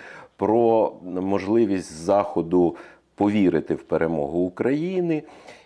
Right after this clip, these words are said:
І, е, с-, е, днями так само прозвучали певні сигнали. Міністр оборони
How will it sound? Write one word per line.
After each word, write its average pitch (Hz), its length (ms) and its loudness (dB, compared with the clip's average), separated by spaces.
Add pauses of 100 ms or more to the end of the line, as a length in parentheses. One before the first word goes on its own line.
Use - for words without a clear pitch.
(140)
І, 175 380 4
е, 123 140 2
с-, - 380 -12
е, 107 220 2
днями 175 440 0
так - 220 -6
само 180 600 0
прозвучали 131 720 0
певні 87 380 0
сигнали. 156 580 0
Міністр 120 500 2
оборони 107 540 2